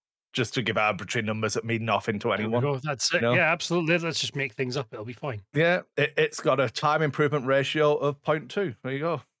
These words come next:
Speaker 1: Uh,
Speaker 2: Well, I mean, that, that's what you want, and, uh, if anybody wants to argue, um, please do, um,
Speaker 1: Mm.
Speaker 2: uh, comment or do whatever it is that
Speaker 1: Yeah, m-,
Speaker 2: drives
Speaker 1: make sure you,
Speaker 2: engagement, 'cause
Speaker 1: yeah.
Speaker 2: that'd be awful. I'd hate to hear
Speaker 1: <laughs>
Speaker 2: your opinion on that.
Speaker 1: Yeah. Uh, you can send feedback to,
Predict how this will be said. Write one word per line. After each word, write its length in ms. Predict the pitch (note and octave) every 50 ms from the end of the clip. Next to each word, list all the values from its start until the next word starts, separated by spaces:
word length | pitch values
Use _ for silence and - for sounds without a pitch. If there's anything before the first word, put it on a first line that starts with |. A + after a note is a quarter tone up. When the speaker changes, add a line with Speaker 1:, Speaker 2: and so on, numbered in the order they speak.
| _ _ _ - -
Speaker 1:
Uh, 60 | C#3+
Speaker 2:
Well, 100 | D#3+ E3+
I 40 | F3
mean, 80 | F3+ F#3
that, 160 | F3+ E3 D3+
that's 240 | F3+ F3 E3 - -
what 100 | F3+ C#3+
you 80 | C3+
want, 220 | D3 F#3+ F3 D3 D#3
and, 280 | D#3 C#3+ C#3+ C#3+ D#3 D#3+
uh, 220 | C3+ C3+ C3+ D3 C#3
if 100 | B2 A2
anybody 300 | E3 E3+ F3+ D#3 D3+ D3+
wants 220 | D3 D#3 C#3 - -
to 80 | D#3
argue, 600 | B2+ C#3+ D#3+ D#3 C3 B2 A2+ G#2+ A#2 A#2+ F3 C4+ G3
um, 280 | B2 B2 B2 B2 B2
please 320 | A2+ - - D3+ C#3 A#2+ A2
do, 260 | - D3 C3 C3 C3
um, 400 | B2 B2+ B2+ B2+ B2+ B2 A2+ A2 _ _ _ _ _ -
Speaker 1:
Mm. 80 | C#3+ C#3 -
Speaker 2:
uh, 200 | D#3+ C3 B2+ B2 G#2 -
comment 460 | - - D3 C#3+ C#3 C#3 C3+ C#3+ - -
or 320 | - B2 A#2+ A#2+ A2+ A2 _ _ _ _
do 100 | - D3 A#2+
whatever 320 | D3 D3 C3+ C#3 C3 C#3 B2+
it 100 | B2 C#3
is 140 | C3 A2 -
that 160 | C#3 C#3 - -
Speaker 1:
Yeah, 100 | D3+ C#3+ D3+
m-, 80 | C#3+ _ _ D3+
Speaker 2:
drives 300 | C3+ B2+ C3 C3+ D#3+ C#3+
Speaker 1:
make 60 | C#3
sure 140 | C3 D#3+ C#3+
you, 60 | D3 D#3
Speaker 2:
engagement, 280 | D#3 B2 C#3 C3+ - _ -
'cause 180 | D3 C#3+ A#2 - _ _ _ - -
Speaker 1:
yeah. 160 | C#3+ F3 E3
Speaker 2:
that'd 200 | E3+ D#3 D3 C#3
be 140 | D3 D#3+ - -
awful. 500 | D3 C#3 D#3 C#3+ - - C#3+ C3 A2+ - _ -
I'd 140 | D3+ C3 -
hate 340 | - - - D#3 D#3+ D#3 - - -
to 100 | - D3
hear 160 | F3 D3 D3
Speaker 1:
<laughs> 20 | C#3+
Speaker 2:
your 160 | C#3 C#3 C3+
opinion 360 | B2+ - D3 C#3+ C#3+ D3 C#3
on 100 | C3+ B2+ B2
that. 160 | B2 C3 _ _ _ _ _ _ _ _ _ C3 C3+ D#3 - - _ _ -
Speaker 1:
Yeah. 180 | E3+ F3+ F3 E3+ - _ _ _ _ _ _ _ _ -
Uh, 200 | B2+ B2 B2 A2+
you 140 | - B2 A2+
can 180 | - - A2+ G#2+
send 380 | - - D3 C3+ C3+ C#3 B2
feedback 640 | - - D3 C#3+ C#3 C3 - - A#2+ A#2+ - _ -
to, 420 | - - - G2+ F#2+ F#2+ F#2+ G#2+